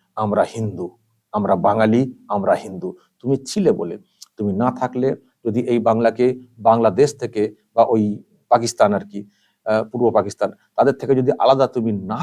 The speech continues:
করে দিতে, আজকে আমাদেরকেও এইরকম লুকিয়ে লুকিয়ে থাকতে হতো, জোর গলায় বলতে পারতাম না,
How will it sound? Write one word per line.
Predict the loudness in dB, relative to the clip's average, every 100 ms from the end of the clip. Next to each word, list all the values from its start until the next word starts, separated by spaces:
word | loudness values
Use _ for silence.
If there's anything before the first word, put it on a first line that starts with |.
| -2
করে | 0 0
দিতে, | -2 -8 -10 -10 _ _
আজকে | -8 -8 -10
আমাদেরকেও | -2 -2 -2 -4 -4 -6 -6 _ _
এইরকম | -4 -4 -4 -4
লুকিয়ে | -2 0 0
লুকিয়ে | 0 -2 -4
থাকতে | -4 -6 _
হতো, | -14 -6 -8 -8 _ _
জোর | 0 2
গলায় | 4 2
বলতে | 2 -2 -2
পারতাম | -2 -2 0 -6
না, | -4